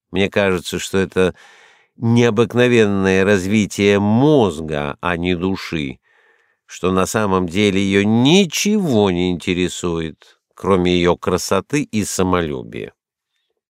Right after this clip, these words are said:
Я часто встречал здесь женщин, на вид преисполненных вдохновения —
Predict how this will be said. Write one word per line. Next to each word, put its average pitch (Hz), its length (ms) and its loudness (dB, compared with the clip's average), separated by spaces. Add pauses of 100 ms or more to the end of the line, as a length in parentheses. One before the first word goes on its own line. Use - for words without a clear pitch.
(300)
Я 139 120 0
часто 180 520 -2
встречал 90 560 -2
здесь 78 280 -4
женщин, 85 600 -2 (420)
на 110 220 2
вид 107 520 -2 (280)
преисполненных 104 920 0
вдохновения — 92 1300 -2